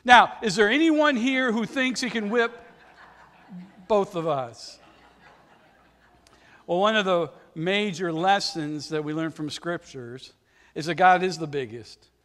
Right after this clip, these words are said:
He is the most powerful in the universe. And with, uh, him standing by your side, there's no one that can whip you. That's what Israel had been learning. <laughs> Well, that's what God was wanting to teach Israel, okay? These last three months,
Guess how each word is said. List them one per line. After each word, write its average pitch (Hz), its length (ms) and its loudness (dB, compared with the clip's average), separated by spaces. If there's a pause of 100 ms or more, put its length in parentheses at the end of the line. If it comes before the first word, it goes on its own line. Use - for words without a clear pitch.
(260)
He 180 120 0
is 180 220 -2
the 190 60 -10
most 170 360 -2
powerful 160 540 -4
in 156 60 -6
the 151 80 -4
universe. 143 560 -6
And 160 180 -4
with, 156 260 -4 (300)
uh, 135 120 -10
him 185 280 -4
standing 196 420 -8
by 170 200 0
your 151 180 -6
side, 147 400 -8
there's 131 240 -12
no 156 300 -6
one 123 400 -12 (240)
that 139 160 -12
can 135 160 -14
whip 127 240 -16
you. 98 180 -20 (640)
That's 247 180 2
what 254 200 -8
Israel 214 480 -2
had 180 200 -2
been 180 160 -6
learning. 143 440 -6 (200)
<laughs> 233 80 -8 (480)
Well, 147 500 -2 (340)
that's 196 180 0
what 196 140 -4
God 208 340 4
was 175 160 -8
wanting 190 360 -4
to 165 40 -6
teach 208 400 -12
Israel, 131 640 -10 (260)
okay? 147 400 -4 (220)
These 196 220 -4
last 190 440 6
three 233 280 -6
months, 165 580 -6